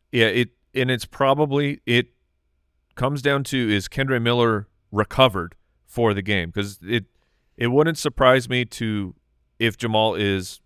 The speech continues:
still inefficient, for them to see if Kendre Miller can do anything. Uh, it, it also, I mean, both, both sides of the, of the story are very probable to me, or, uh, possible to me, of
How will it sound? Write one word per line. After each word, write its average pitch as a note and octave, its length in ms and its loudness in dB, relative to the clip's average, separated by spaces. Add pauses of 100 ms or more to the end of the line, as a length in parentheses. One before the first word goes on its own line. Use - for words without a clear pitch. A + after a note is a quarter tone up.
still A#2+ 320 -2
inefficient, A2+ 500 -4
for A#2 80 -6
them B2 160 2
to G#2+ 80 0
see C3 380 -2
if A2+ 160 -6
Kendre C3 280 0
Miller C#3 220 0
can D3+ 160 -4
do D#3 140 0
anything. F3+ 400 -6 (760)
Uh, G#2+ 380 4 (120)
it, A2 260 -8 (480)
it A2+ 80 -2
also, B2+ 480 2
I B2 60 -2
mean, A2 220 0 (1400)
both, E3+ 480 4
both E3+ 220 4
sides D3 320 2
of A2+ 80 -6
the, B2 100 2
of A2 380 2
the A2 80 -4
story A2 440 2
are G#2 220 2
very A#2 280 2
probable F2+ 600 -2
to G2 100 -10
me, F#2 120 -8
or, G2+ 300 -2
uh, G2 280 0 (240)
possible A2 360 0
to - 100 -14
me, E2+ 140 -6
of E2+ 260 -10